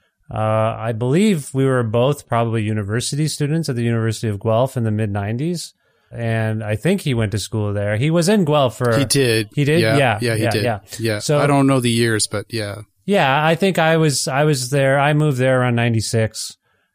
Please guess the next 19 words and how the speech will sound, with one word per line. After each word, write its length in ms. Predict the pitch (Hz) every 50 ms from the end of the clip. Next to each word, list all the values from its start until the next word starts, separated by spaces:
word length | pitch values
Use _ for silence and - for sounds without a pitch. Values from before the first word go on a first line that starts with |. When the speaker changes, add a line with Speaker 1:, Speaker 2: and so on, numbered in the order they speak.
| _ _ -
Speaker 1:
and 180 | - 113 110 107
then 420 | 113 113 113 113 113 113 113 107
started 380 | - - - 120 117 110 110 107
to 100 | 117 101
hear 200 | 107 110 107 101
his 160 | 104 101 107
name 500 | 110 107 107 107 104 104 104 101 98 101 -
a 80 | - 107
couple 260 | - 113 107 - 113 107
years 220 | 104 107 101 -
later, 280 | 113 113 113 110 113 113
and, 160 | 110 110 120 113
and 140 | 123 117 110
he 100 | 113 113
would 100 | 110 104
be 100 | 113 110
playing 320 | - - 113 107 107 107
shows. 640 | 98 - - 107 107 104 104 104 104 101 - - - _ _ _ _ _ _ _ _ -
Uh, 240 | 101 101 101 101